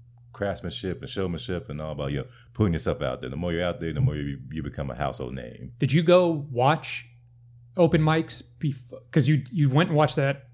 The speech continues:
Speaker 2: comedy show with, uh, was it Kid or was it Play that
Speaker 1: Uh,
Speaker 2: you
Speaker 1: Kid.
Speaker 2: It was Kid. Um, Chris, uh, Chris Reed,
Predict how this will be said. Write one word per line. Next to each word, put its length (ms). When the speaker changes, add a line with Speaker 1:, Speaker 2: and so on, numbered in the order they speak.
Speaker 2:
comedy 300
show 520
with, 180
uh, 240
was 120
it 100
Kid 200
or 120
was 140
it 100
Play 320
that 180
Speaker 1:
Uh, 40
Speaker 2:
you 60
Speaker 1:
Kid. 440
Speaker 2:
It 40
was 140
Kid. 440
Um, 500
Chris, 260
uh, 120
Chris 300
Reed, 220